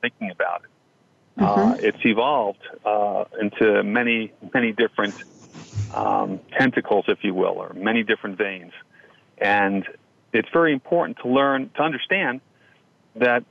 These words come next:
Speaker 1: most people think of, "Oh, if you're emotionally intelligent, if you're good with people, that's a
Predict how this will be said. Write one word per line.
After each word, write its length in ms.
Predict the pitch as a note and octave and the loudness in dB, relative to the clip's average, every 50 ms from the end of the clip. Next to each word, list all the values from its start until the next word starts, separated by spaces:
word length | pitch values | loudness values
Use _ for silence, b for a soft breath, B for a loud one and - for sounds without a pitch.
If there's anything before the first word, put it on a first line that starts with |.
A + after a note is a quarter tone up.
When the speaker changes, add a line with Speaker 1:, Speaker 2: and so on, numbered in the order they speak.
| _ _ _ _ _ _ _ _ _ _ _ | _ _ _ _ _ _ _ _ _ _ _
Speaker 1:
most 300 | B2+ B2+ D3+ E3+ E3 - | 0 2 2 2 0 -2
people 260 | F3+ D#3 - C#3+ B2 | -4 -2 -2 -4 -4
think 240 | - C3+ B2+ B2+ - | -4 -8 -8 -6 -8
of, 120 | - - - | -6 -2 -2
"Oh, 140 | - D#3 C3 | 0 0 -2
if 60 | - - | -2 -2
you're 100 | B2 B2 | -2 -2
emotionally 500 | A2+ A2+ A#2+ C3+ C#3+ - - C3+ B2+ A#2 | 0 0 0 -2 -2 -4 -8 -6 -6 -6
intelligent, 600 | G#2+ - - B2 B2 B2 A#2 - - G2+ F#2 - - _ _ _ _ _ _ _ | -8 -4 -2 0 2 2 0 0 -4 -10 -10 -10 -16 _ _ _ _ _ _ _
if 120 | B2 A#2 - | -8 0 0
you're 100 | B2 A2+ | 0 2
good 160 | - C#3+ A#2+ | 2 0 0
with 200 | B2 A#2 - _ | 0 -4 -6 _
people, 340 | - A#2 G#2+ G2+ - G2+ G#2 | -4 -4 -4 -2 -2 -2 -2
that's 200 | A#2+ B2+ - - | -2 -4 -4 -6
a 60 | A2+ | -16